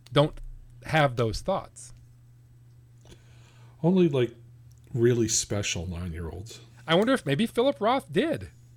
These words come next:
Speaker 1: Is that possible? Are there nine-year-olds who think those things?
Speaker 2: I don't think they articulate them.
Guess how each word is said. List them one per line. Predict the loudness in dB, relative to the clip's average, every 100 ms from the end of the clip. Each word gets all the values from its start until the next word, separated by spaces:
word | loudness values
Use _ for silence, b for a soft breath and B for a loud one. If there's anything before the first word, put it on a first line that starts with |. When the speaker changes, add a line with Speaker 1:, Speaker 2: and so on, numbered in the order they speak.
| -16 -2
Speaker 1:
Is |
that | -2 0
possible? | -4 -4 -4 -6 -8 -10 -20 b b
Are | 2
there | 4
nine-year-olds | 4 4 4 0 -2
who | -6
think | -6 -4
those | -6 -6
things? | -10 -12 -14 -20 -20 -20 -20 -20 -20 -20 -20 b b b b b b b -2
Speaker 2:
I | 2
don't | 4
think | 2
they | 2 2
articulate | 0 -6 -6 -4 -4 -6
them. | -8